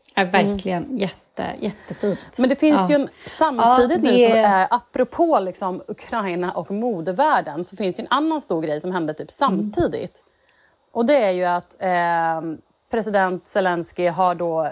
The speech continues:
Speaker 2: valt Demna, eh, alltså chefsdesigner på Balenciaga,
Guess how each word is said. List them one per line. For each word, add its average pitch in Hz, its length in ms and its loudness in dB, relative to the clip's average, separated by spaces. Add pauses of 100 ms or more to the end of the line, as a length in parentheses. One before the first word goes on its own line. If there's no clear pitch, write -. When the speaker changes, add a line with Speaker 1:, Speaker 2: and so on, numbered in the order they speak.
(100)
Speaker 2:
valt 185 640 0
Demna, 196 800 0 (340)
eh, 156 560 -6 (400)
alltså 196 200 -4 (300)
chefsdesigner 180 500 -4
på 165 100 -10
Balenciaga, 170 760 0